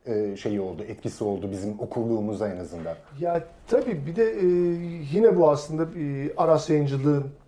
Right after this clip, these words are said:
Speaker 2: Türkçe
Speaker 1: Evet.
Speaker 2: kitap yayınlamasının bir şeyi. E, mesela ben, e, az önce söz ettiği bin dokuz yüz on üç, e, Ermeni Numun-,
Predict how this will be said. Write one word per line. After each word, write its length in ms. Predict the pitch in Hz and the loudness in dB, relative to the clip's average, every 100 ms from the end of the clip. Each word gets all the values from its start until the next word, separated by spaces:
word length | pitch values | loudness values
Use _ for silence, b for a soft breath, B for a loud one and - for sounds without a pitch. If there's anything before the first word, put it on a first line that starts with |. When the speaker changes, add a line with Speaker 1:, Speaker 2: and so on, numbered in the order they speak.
| _ | _
Speaker 2:
Türkçe 260 | - - - | -18 0 2
Speaker 1:
Evet. 120 | 95 | 4
Speaker 2:
kitap 360 | 175 - 170 151 | 2 2 2 4
yayınlamasının 720 | 143 143 139 135 - 151 139 - B B - - | 4 4 2 0 0 -2 -2 -6 B B -18 -8
bir 120 | 127 | -8
şeyi. 400 | - 131 113 110 - | -4 -4 -4 -6 -6
E, 280 | 123 123 123 - 185 | -4 -2 -4 -8 -8
mesela 240 | 151 156 | -2 4
ben, 220 | 165 165 B B B B - | 4 4 B B B B -2
e, 320 | 139 131 135 | 0 2 2
az 160 | 165 139 | 0 2
önce 320 | 156 151 160 | 2 2 0
söz 420 | - - - 147 143 | -2 -16 -4 0 0
ettiği 440 | 143 - 151 139 | -2 -4 -4 -4
bin 120 | 143 | -4
dokuz 260 | 139 135 139 | -6 -6 -4
yüz 80 | 143 | -4
on 40 | |
üç, 340 | 135 - - - | -4 -10 -20 -16
e, 440 | 143 135 139 - | -12 -8 -8 -6
Ermeni 340 | 135 131 135 | -4 0 0
Numun-, 260 | 135 135 147 | 2 0 -2